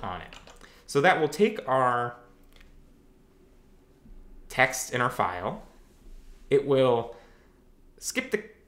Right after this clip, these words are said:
caret returns and the returns, and it will convert it to an integer.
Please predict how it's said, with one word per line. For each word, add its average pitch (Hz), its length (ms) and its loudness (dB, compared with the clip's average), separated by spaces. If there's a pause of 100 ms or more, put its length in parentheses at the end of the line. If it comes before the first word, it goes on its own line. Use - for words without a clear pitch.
(100)
caret 113 280 4
returns 113 500 -4
and 110 120 -6
the 110 60 -4
returns, 107 400 -6 (320)
and 120 200 0
it 123 180 0
will 113 420 2 (840)
convert 143 340 4
it - 100 -2
to - 100 -2
an 113 100 -4
integer. - 340 -6